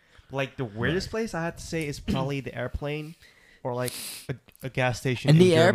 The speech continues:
Speaker 3: airplane was very recent,
Speaker 1: Yeah, the airplane
Speaker 3: even.
Speaker 1: was, like, last year
Speaker 3: Yeah.
Speaker 1: when I went to Korea or Japan.
Speaker 3: So what
Speaker 1: And
Speaker 3: did you fap to?
Speaker 1: I don't remember.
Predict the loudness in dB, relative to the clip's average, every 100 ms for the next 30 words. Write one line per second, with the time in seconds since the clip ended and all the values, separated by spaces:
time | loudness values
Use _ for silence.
0 | 4 4 6 6 6 2 -4 0 4 6
1 | 6 6 6 6 4 0 0 -2 -4 -8
2 | -6 0 2 4 6 4 2 0 -2 0
3 | -2 -4 -8 -10 -14 _ _ -6 -2 0
4 | 0 -4 -8 _ _ -14 -8 -4 -4 -6
5 | -6 -4 -4 -4 -8 -8 -8 -10 -16 _
6 | -10 0 2 4 2 0 2 0 0 -4
7 | -4 -6 -8 _ _ _ _ _ _ _
8 | _ _ -6 -6 -4 -4 -2 -4 -6 -12